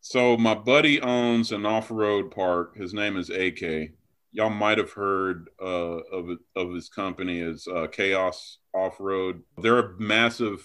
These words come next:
fabrication shop that does all kinds of crazy things for people's vehicles.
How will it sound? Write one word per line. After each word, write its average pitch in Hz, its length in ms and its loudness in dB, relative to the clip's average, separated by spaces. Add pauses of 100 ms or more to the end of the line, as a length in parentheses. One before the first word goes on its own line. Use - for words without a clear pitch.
(120)
fabrication 98 720 0
shop 92 480 -2 (120)
that 87 460 -4
does 92 240 -2
all 101 180 2
kinds 98 420 -4
of 87 240 -4 (220)
crazy 117 1040 0
things 101 480 -2
for 98 140 -12
people's 95 480 -10
vehicles. 90 640 -4